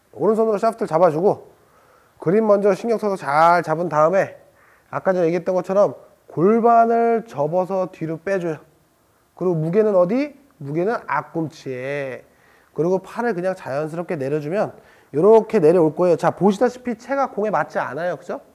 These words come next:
자, 그러면 그만큼의 간격을 내가 앞으로 나가면 돼.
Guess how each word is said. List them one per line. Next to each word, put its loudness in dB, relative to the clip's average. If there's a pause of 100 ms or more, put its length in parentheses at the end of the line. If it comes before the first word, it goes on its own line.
(460)
자, 2
그러면 0 (260)
그만큼의 2
간격을 0
내가 4
앞으로 -2
나가면 2
돼. -8